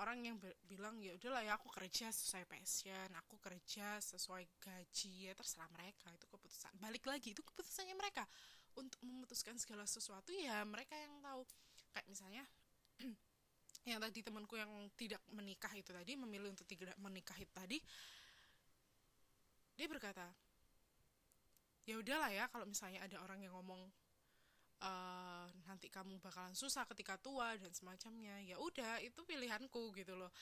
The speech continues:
Ketika kalian, <laughs> eh, coba sebutkan apa yang harus aku ubah dari pilihanku,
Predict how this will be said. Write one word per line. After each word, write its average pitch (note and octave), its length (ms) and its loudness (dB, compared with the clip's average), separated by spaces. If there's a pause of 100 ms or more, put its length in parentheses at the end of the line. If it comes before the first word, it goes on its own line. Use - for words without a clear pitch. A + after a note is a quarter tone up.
(340)
Ketika A3 480 6
kalian, A3+ 560 8 (400)
<laughs> - 460 -2
eh, G#3+ 240 6 (100)
coba E4 320 6
sebutkan B3 400 2
apa A3+ 240 0
yang A#3+ 180 2 (140)
harus A3 320 2
aku A3+ 240 0 (160)
ubah G3+ 240 -2
dari G3+ 240 -4
pilihanku, G3 560 -4